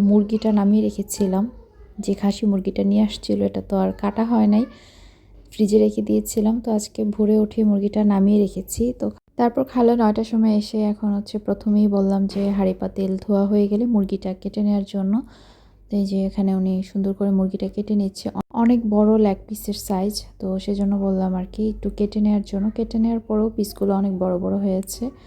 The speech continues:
কারণ মুরগিটা তো সাইজে অনেক বড় ছিল। তো উনি কেটে কুটে ধুয়ে পরিষ্কার করে দিবে।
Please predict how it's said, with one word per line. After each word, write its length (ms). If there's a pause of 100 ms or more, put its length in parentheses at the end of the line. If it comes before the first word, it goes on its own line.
(400)
কারণ 240
মুরগিটা 420
তো 140
সাইজে 360
অনেক 240
বড় 240
ছিল। 300 (840)
তো 40
উনি 200
কেটে 360
কুটে 360
ধুয়ে 400
পরিষ্কার 480
করে 240
দিবে। 280